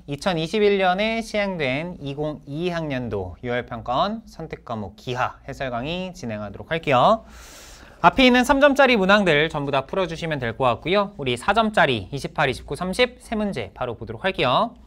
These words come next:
두 초점이 F와 F 프라임이고 장축의 길이가 이 에이인 타원이 있다.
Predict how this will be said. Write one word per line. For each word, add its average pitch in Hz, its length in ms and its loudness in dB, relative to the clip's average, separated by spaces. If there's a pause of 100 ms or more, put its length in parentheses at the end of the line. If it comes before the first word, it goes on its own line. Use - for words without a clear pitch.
(960)
두 208 120 2
초점이 277 360 6
F와 190 340 6
F 175 180 0
프라임이고 180 640 4
장축의 214 540 0
길이가 220 340 4
이 156 200 0
에이인 196 320 4
타원이 254 380 2
있다. 127 440 0